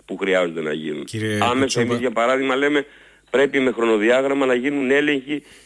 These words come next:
Speaker 1: για αντισυσμική αναβάθμιση σε όλες τις σχολικές μονάδες που πάνε τα παιδιά μας, στις μονάδες υγείας, στα πανεπιστήμια,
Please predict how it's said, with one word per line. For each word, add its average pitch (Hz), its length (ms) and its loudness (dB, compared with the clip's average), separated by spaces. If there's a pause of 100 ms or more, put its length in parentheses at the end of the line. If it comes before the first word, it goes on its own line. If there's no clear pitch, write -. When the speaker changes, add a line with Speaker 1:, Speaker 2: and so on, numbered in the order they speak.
Speaker 1:
για 110 260 2
αντισυσμική 101 720 -4
αναβάθμιση 143 720 -2
σε - 140 -4
όλες 143 340 -2
τις - 120 -14
σχολικές 123 500 0
μονάδες 139 720 0 (540)
που 104 140 -8
πάνε 135 240 2
τα 131 140 0
παιδιά 135 400 4
μας, 85 280 -4 (260)
στις - 180 -10
μονάδες 123 520 2
υγείας, 127 520 0
στα 113 180 -2
πανεπιστήμια, 110 840 -2